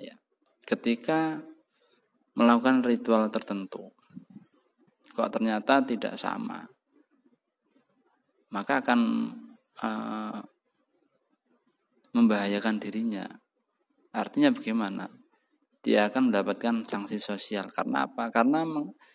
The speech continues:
dianggap apa yang dilakukannya itu tidak sesuai dengan, eh, keumuman ritual yang, eh, sudah di-, sudah biasa dilakukan, ya.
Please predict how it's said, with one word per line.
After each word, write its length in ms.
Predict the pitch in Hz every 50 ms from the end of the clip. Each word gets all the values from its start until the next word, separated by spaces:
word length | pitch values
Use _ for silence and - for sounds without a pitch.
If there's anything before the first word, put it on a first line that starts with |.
| _ _ _ _ _ _
dianggap 960 | - 113 113 - 98 107 107 104 101 101 101 101 101 110 120 135 139 - -
apa 260 | - 113 113 - - 135 127
yang 160 | 127 127 120
dilakukannya 800 | 117 110 104 107 104 104 104 101 - 101 107 104 104 104 107 110 104
itu 400 | 98 - - - 139 143 143 143
tidak 480 | - 117 107 107 - 113 113 110 110 107
sesuai 400 | - - - 110 110 113 110 104
dengan, 640 | - 107 104 110 117 123 135 143 147 151 143 - _ _ - - _ _ _ _ _ _ _ _ _ _ _ _ -
eh, 760 | 110 104 104 104 107 - - - - - - - 107 110 113 - -
keumuman 880 | - 117 104 104 113 117 117 117 113 120 127 127 120 110 98 - - - -
ritual 480 | - 107 101 - - 113 113 113 113 113
yang, 480 | 110 113 113 110 107 104 104 104 104 110 - - - - - _ _ - - _ _ _ _ _ _ _ _ _ 50
eh, 480 | 52 50 50 52 52 52 52 53 - - - - - -
sudah 460 | - - - 113 107 - - 110 104 - - - - - _
di-, 540 | - 117 110 - - - - - 120 117 - -
sudah 320 | - - 127 110 98 110 104
biasa 400 | - - 113 104 95 123 123 120
dilakukan, 720 | - 101 104 98 98 131 131 - - 104 - 101 101 -
ya. 100 | - -